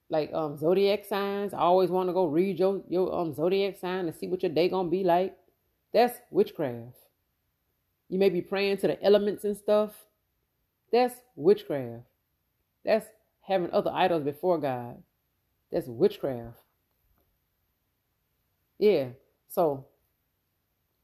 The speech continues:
it could even be some type of blood covenant generations down that you don't even know about on your family tree, you know?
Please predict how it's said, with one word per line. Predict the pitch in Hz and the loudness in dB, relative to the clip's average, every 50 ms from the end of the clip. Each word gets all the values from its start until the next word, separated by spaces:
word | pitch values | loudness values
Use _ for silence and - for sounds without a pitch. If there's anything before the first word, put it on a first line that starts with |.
| _ - | _ 0
it | 208 226 | 0 2
could | - 220 202 | 2 2 2
even | 220 208 202 185 170 | 2 2 2 0 2
be | 185 190 185 185 185 180 - _ _ _ _ _ _ _ _ _ _ _ _ _ _ _ _ _ | 2 2 2 0 -2 -4 -8 _ _ _ _ _ _ _ _ _ _ _ _ _ _ _ _ _
some | - - 226 226 220 | -4 -2 -2 -2 0
type | - 233 202 - - | 2 2 2 2 2
of | 170 147 131 131 | -2 -4 -2 2
blood | 170 190 202 202 196 196 | 4 4 4 4 2 0
covenant | 214 202 175 202 202 185 170 | 0 0 0 0 -2 -4 -4
generations | 165 202 196 185 170 180 196 196 180 165 135 | -4 -2 -2 0 2 0 0 0 -2 -6 -4
down | 117 156 170 180 160 139 127 123 120 120 127 127 | -2 -2 -2 -2 -2 -4 -6 -8 -10 -12 -12 -10
that | 139 147 - 214 | -10 -8 -4 -2
you | |
don't | 196 170 160 165 | -2 -2 -2 -2
even | 156 135 127 127 | -4 -4 -2 0
know | 156 180 175 | 2 2 2
about | 143 127 127 123 120 120 - - - _ _ _ _ _ _ _ _ _ _ _ _ _ _ _ _ _ _ _ _ - | 2 2 -2 -4 -4 -10 -14 -18 -20 _ _ _ _ _ _ _ _ _ _ _ _ _ _ _ _ _ _ _ _ -4
on | 175 175 | -2 0
your | 156 143 | 0 0
family | - - 180 180 175 151 147 | -2 -2 0 0 0 0 -2
tree, | - - 220 190 | -4 -4 -4 -2
you | 160 147 151 | -2 -2 -2
know? | 160 165 170 175 185 | 0 -2 -2 -4 -6